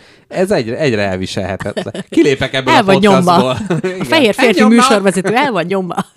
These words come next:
Speaker 1: Segítség! Ja, egyébként valószínűleg az, hogy ilyen gyom-, gyomron verni, vagy tökön verni, az a legjobb, de azt azért nehéz is eltalálni. A fejét, azt még ha behúzza, akkor is eltalálod a serpenyővel, de azért a lágy részeket azt így védjük.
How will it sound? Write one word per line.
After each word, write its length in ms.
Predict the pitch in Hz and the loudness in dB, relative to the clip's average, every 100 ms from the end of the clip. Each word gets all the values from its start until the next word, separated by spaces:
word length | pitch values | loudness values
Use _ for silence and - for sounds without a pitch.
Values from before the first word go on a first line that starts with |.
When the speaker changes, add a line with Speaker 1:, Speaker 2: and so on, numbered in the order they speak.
| _ _ - 233 220 | _ _ -6 -2 0
Speaker 1:
Segítség! 760 | 220 311 302 262 - 190 202 185 - 247 - 247 - | 0 -2 0 -4 -4 -4 -4 -4 0 0 0 -8 -10
Ja, 260 | 214 269 | -4 -2
egyébként 440 | 240 151 170 - 180 | 0 0 -2 -2 -2
valószínűleg 460 | 220 180 - 139 135 | 0 0 -2 -4 -4
az, 100 | - | -4
hogy 140 | 139 | -4
ilyen 220 | 127 113 | -2 -2
gyom-, 260 | 117 139 - | -2 -2 -4
gyomron 500 | 135 131 139 135 135 | -6 -4 -2 0 0
verni, 440 | 127 123 120 123 123 | 2 0 0 0 -2
vagy 180 | 113 98 | -4 -4
tökön 380 | 123 - 117 | -6 -4 -6
verni, 320 | 113 110 110 113 | -4 -4 -4 -6
az 140 | 107 | -4
a 60 | 110 | -4
legjobb, 300 | 107 113 127 | -4 -2 -2
de 100 | 135 - - | -2 -6 -10
azt 200 | - - | -8 -4
azért 240 | 139 147 | -4 -2
nehéz 340 | 190 269 202 127 | 0 0 0 0
is 160 | 120 | -2
eltalálni. 540 | 127 110 110 104 98 98 | -4 -6 -6 -6 -8 -12
A 60 | - | -12
fejét, 500 | - 156 247 233 - | -4 -2 0 -2 -4
azt 180 | 131 | -6
még 140 | - 135 | -4 -4
ha 100 | 143 | -2
behúzza, 480 | 202 180 147 131 135 | -2 -2 -2 -2 -4
akkor 220 | - 123 | -4 -8
is 100 | 110 | -6
eltalálod 400 | 113 101 117 110 | -8 -8 -8 -8
a 20 | |
serpenyővel, 760 | - 120 104 110 113 117 120 127 | -8 -8 -8 -8 -6 -4 -2 0
de 100 | 127 | 0
azért 240 | 120 127 | 2 0
a 40 | 123 | 0
lágy 280 | 170 170 | 0 0
részeket 500 | 117 120 - 131 127 | 0 -2 -4 -6 -6
azt 180 | 123 - | -6 -6
így 120 | 135 | -6
védjük. 520 | 117 117 95 - - | -4 -4 -6 -14 -20